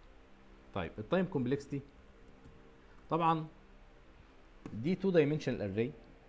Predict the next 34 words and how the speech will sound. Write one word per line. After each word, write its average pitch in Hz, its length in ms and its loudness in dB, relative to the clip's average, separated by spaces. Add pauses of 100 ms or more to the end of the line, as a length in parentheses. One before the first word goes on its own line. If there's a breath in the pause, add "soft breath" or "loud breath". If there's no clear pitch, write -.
(840)
واحنا 143 220 0
بنلف 131 360 2
عليها 117 240 0
عن 107 140 -2
طريق 117 280 0
تو 139 120 -2
فور 127 240 0
لوب. 101 240 0 (100)
اللوب 117 220 2
الاولانيه 127 500 2
بتلف 120 480 -2 (240)
عدد 123 260 0
معين 113 260 2
من 123 100 4
العناصر، 127 500 -2 (760 loud breath)
واللوب 139 280 6
الثانيه 160 360 4
بتلف 131 380 -2
عدد 123 260 2
معين 110 280 0
من 104 140 2
العناصر، 76 500 -8
فدي 123 280 2
تعتبر 135 500 2
ان 151 160 -2 (480)
بيج 120 200 2
او 120 100 4
اوف - 180 0
ان 139 200 -2 (100)
ودي 110 140 -2
تعتبر 120 340 2
بيج 107 220 0
او 110 100 2
اوف - 140 -2